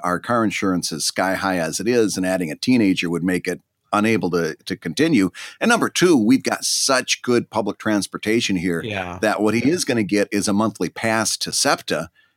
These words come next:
Speaker 1: and, uh, he already navigates all over the city on his own,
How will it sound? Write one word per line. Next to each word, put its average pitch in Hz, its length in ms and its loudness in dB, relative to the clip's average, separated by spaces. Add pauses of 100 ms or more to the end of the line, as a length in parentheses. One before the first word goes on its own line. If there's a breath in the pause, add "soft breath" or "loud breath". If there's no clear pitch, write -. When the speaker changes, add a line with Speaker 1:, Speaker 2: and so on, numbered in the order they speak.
(140)
Speaker 1:
and, 117 540 2
uh, 113 160 0
he 185 220 2
already 220 400 2
navigates 101 580 -2
all 110 200 0
over 107 160 -2
the 98 100 -4
city 117 580 0
on 123 160 4
his 120 200 2
own, 143 420 2